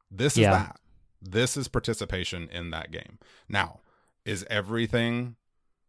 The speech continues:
Speaker 1: meant to be scrutinized to this level? Yes. Is that humanly possible? Not really. You
Speaker 2: Mm.
Speaker 1: know, that's
Speaker 2: Yeah,
Speaker 1: where
Speaker 2: right.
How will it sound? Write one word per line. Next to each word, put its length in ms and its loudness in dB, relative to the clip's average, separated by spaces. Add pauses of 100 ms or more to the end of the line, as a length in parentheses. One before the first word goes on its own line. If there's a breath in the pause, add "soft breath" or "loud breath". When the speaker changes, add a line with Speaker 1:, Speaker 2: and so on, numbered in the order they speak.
Speaker 1:
meant 360 -2
to 80 -6
be 120 0
scrutinized 640 -4
to 80 -4
this 200 -4
level? 380 -4 (640)
Yes. 520 -8 (360)
Is 220 0
that 180 2
humanly 360 0
possible? 440 -2
Not 160 -2
really. 360 -2 (600)
You 80 0
Speaker 2:
Mm. 60 4
Speaker 1:
know, 260 -2 (180)
that's 220 -2
Speaker 2:
Yeah, 100 0
Speaker 1:
where 280 0
Speaker 2:
right. 320 -4